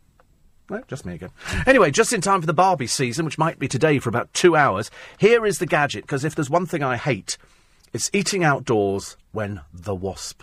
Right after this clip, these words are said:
comes a-calling. And they won't go away. And the, the truth of the matter is, I don't want to share my food with a wasp, but once it's landed on it, I don't want to eat it. So they've invented a gadget, and it's a thing here. It's about, it's called Shoo Away,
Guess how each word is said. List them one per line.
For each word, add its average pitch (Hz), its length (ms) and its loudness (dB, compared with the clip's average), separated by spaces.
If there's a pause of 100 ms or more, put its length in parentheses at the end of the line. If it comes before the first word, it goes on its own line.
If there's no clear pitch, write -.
(120)
comes 85 260 -14
a-calling. 80 540 -12 (360)
And 104 140 -6
they 110 140 0
won't 123 480 0 (160)
go 104 280 -4
away. 101 240 -4 (220)
And 156 100 2
the, 156 120 0 (180)
the 156 140 -6
truth 254 160 4
of 254 60 -6
the - 60 2
matter 160 240 0
is, 104 160 -4
I 127 60 -4
don't 160 240 0
want 147 120 -4
to 143 40 -6
share 113 240 -4
my 101 140 -4
food 92 340 -8
with 104 100 -4
a 110 40 -4
wasp, 123 300 0
but 104 100 -8
once 175 180 -2
it's 165 140 -4
landed 147 340 0
on 85 120 -8
it, - 180 -10
I 110 40 -8
don't 131 140 -8
want 92 140 -10
to 101 80 -6
eat 147 200 -8
it. - 220 -12 (460)
So 156 480 4
they've 156 200 0
invented 175 640 2
a 156 140 4
gadget, 139 640 0 (640)
and 139 720 2
it's - 560 -2
a - 40 0
thing 226 200 0
here. 151 160 6
It's 120 100 -2
about, 202 240 2 (240)
it's 175 100 0
called 226 240 2
Shoo 254 300 2
Away, 92 440 0